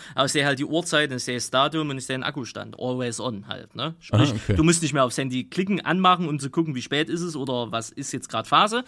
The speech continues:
Speaker 1: sondern
Speaker 2: Und
Speaker 1: guckst
Speaker 2: das
Speaker 1: einfach
Speaker 2: braucht
Speaker 1: aufs
Speaker 2: man.
Speaker 1: Display. Das ist halt da. Das gibt's za-, bei Samsung, glaube ich, schon seit fünf oder sechs Jahren.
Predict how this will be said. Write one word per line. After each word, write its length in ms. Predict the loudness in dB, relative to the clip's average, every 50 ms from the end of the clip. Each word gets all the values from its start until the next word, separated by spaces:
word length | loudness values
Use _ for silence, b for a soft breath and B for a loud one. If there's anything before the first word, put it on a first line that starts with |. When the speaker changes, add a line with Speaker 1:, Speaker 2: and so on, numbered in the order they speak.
| B B B B
Speaker 1:
sondern 220 | B -2 2 4 6
Speaker 2:
Und 60 | 6
Speaker 1:
guckst 120 | 6 6
Speaker 2:
das 40 | 6
Speaker 1:
einfach 120 | 6 6
Speaker 2:
braucht 40 | 6 6
Speaker 1:
aufs 60 | 6
Speaker 2:
man. 80 | 4 4
Speaker 1:
Display. 340 | 4 2 -2 -4 -6 -6 -8 -10 b b b b b
Das 160 | -4 -4 -2
ist 140 | -2 0 0
halt 200 | 0 0 2 0
da. 160 | 0 0 0
Das 160 | -2 -4 -2
gibt's 380 | 0 0 0 0 -2 -12 -12 -8
za-, 240 | -4 0 2 2 2
bei 240 | 2 2 2 2 2
Samsung, 600 | 2 2 0 0 0 0 0 0 -2 -2 -4 -6
glaube 360 | -4 0 2 2 4 4 2
ich, 140 | 0 -2 -2
schon 260 | 0 0 0 0 -2
seit 240 | -2 0 -2 -2 -2
fünf 280 | -2 0 0 0 2
oder 180 | 0 0 0 0
sechs 260 | -2 -4 -4 -4 -2
Jahren. 300 | 2 4 4 4 4 2